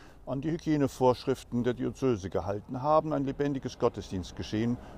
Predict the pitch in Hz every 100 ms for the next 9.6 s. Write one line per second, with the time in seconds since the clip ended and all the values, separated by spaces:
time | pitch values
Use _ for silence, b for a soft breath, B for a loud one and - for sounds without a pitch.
0 | - 123 - 127 - 123 143 147 139 131
1 | 127 151 170 160 165 165 180 190 180 B
2 | B B - - 160 156 160 151 156 143
3 | 156 - 143 147 143 143 - 135 143 135
4 | - 123 156 - 135 - 101 87 - -
5 | - B B B 160 160 190 151 180 -
6 | 190 180 - 175 214 - 180 170 160 147
7 | 175 185 170 165 165 123 160 - 156 160
8 | 147 156 156 160 - - 170 208 202 101
9 | 85 82 - 87 92 -